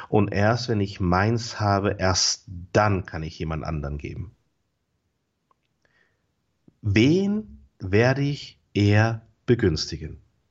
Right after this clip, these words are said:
Natürlich den mit dem großen Herzen. Unser Vater sucht unter seinen Kindern, unter den Kindern seines Reiches nach jenen,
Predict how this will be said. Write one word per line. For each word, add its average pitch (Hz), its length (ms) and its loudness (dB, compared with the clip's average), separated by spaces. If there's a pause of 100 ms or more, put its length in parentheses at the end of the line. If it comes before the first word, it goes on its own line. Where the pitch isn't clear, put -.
(380)
Natürlich 175 720 0
den 117 160 4
mit 98 160 4
dem 90 120 2
großen 85 360 -2
Herzen. - 540 -4 (2500)
Unser 143 400 4
Vater 87 580 -2 (1600)
sucht - 460 2
unter 107 240 0
seinen 135 480 2
Kindern, 131 320 2
unter 87 160 -2
den 87 180 0
Kindern 143 360 2
seines 123 480 2
Reiches 95 680 0 (1160)
nach 95 240 2
jenen, 147 720 2